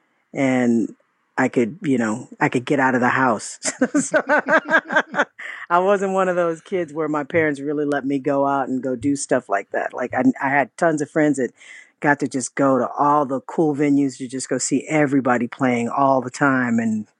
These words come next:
not me. So I remember, <laughs> I remember very well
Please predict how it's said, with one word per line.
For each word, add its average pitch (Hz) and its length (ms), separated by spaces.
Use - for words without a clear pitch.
not 139 200
me. 120 340
So 120 260
I 123 120
remember, 143 400
<laughs> - 100
I 311 420
remember 269 480
very 180 320
well 160 400